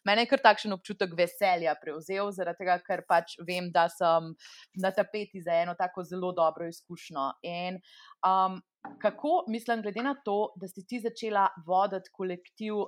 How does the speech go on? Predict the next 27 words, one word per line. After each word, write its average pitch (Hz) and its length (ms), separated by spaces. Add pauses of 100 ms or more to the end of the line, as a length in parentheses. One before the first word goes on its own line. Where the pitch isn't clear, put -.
zelo 185 460
mlada, 165 600 (540)
uh, 175 280
kako 202 360
si 381 140
postala 220 760 (100)
take 220 400
vrste 202 560 (160)
avtentičen 202 1120
vodja 190 560 (300)
in 180 400 (140)
a 185 160
je 185 60
bilo 202 220
to 254 200
kdaj 208 360
zate 196 460
sploh 208 420
vprašanje? 196 1000
Mislim, 196 380
te 190 120
je 180 120
kdaj 190 340
vleklo 202 520
v 185 80
te 190 120
šablone, 190 640